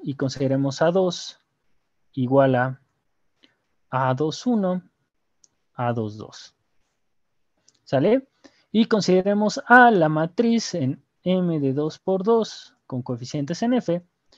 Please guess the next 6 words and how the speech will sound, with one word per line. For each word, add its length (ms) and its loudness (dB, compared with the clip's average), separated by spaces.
tal 260 8
que, 340 2
pues, 280 -2
A 240 8
en 100 0
principio 760 -2